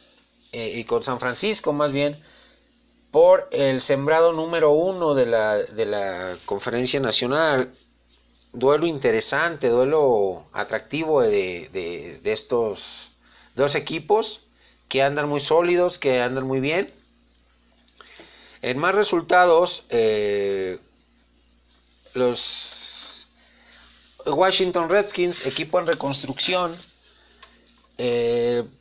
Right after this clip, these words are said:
derrota a el equipo de los Detroit Lions diecinueve dieciséis.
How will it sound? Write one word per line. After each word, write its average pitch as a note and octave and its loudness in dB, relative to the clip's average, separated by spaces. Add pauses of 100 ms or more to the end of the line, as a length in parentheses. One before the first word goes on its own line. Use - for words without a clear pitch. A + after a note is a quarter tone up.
(160)
derrota E3 2 (420)
a F3 4
el C#3 2
equipo E3+ -2
de D3+ 4
los C3+ 2
Detroit D#3 0
Lions D#3+ 0
diecinueve C#3+ 0
dieciséis. D3 0